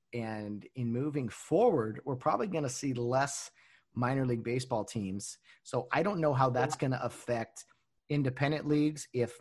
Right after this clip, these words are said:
Speaker 1: maybe they get better players, uh, uh, younger
Speaker 2: Yeah.
Speaker 1: players, maybe they get more teams. I'm not positive how it's gonna work, but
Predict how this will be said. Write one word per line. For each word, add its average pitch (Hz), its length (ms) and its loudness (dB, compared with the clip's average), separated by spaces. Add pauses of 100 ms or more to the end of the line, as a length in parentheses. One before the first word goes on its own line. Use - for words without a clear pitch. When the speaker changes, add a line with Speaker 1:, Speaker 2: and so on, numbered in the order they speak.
Speaker 1:
maybe 127 340 2 (160)
they 123 140 0
get 120 320 -2
better 127 240 2
players, 156 640 2 (360)
uh, 120 480 2 (240)
uh, 117 140 -2
younger 135 420 0
Speaker 2:
Yeah. - 60 -14
Speaker 1:
players, 147 460 4
maybe 139 200 0
they 143 120 2
get 139 280 -2 (260)
more 143 300 2
teams. 160 680 -2 (300)
I'm 165 180 8
not 214 200 6
positive 165 500 6
how 151 180 8
it's 156 140 0
gonna 147 180 2
work, 151 320 4
but 139 200 4